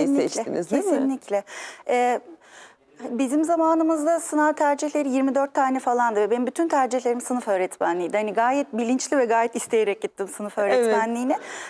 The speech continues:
Speaker 1: Ve bence çocukları seviyor olmak zaten alanınızda başarılı olmak için çok önemli bir şey ve ben çocukları çok seviyorum. Bu yüzden çok
Speaker 2: Evet.
Speaker 1: keyifli gidiyor meslekte.
Speaker 2: Çok güzel kitaplar yazıyorsunuz.
Speaker 1: Çok teşekkür ederim.
Speaker 2: Çocukların, e,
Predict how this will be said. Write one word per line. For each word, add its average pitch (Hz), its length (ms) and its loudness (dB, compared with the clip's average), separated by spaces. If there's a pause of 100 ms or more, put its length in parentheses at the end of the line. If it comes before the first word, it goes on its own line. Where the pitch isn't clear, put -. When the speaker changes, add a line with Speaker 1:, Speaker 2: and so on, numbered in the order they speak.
(100)
Speaker 1:
Ve 285 120 2
bence 339 240 2
çocukları 349 460 -2
seviyor 320 380 2
olmak 311 360 0
zaten 294 440 0
alanınızda 277 640 0
başarılı 285 420 0
olmak 277 240 0
için 285 180 -8
çok 302 180 -6
önemli 208 360 0
bir - 60 -12
şey 277 160 0
ve 240 100 2
ben 233 140 0
çocukları 233 360 -4
çok - 220 -6
seviyorum. 202 420 -2 (140)
Bu - 40 -2
yüzden - 280 -2
çok - 140 -2
Speaker 2:
Evet. 196 80 0
Speaker 1:
keyifli 247 320 0
gidiyor 208 260 0
meslekte. 208 480 -4
Speaker 2:
Çok 330 260 -2
güzel 285 240 0
kitaplar 240 500 -2
yazıyorsunuz. 170 560 -2
Speaker 1:
Çok - 80 -4
teşekkür 233 380 -2
ederim. 254 260 2
Speaker 2:
Çocukların, 320 720 0
e, 208 720 0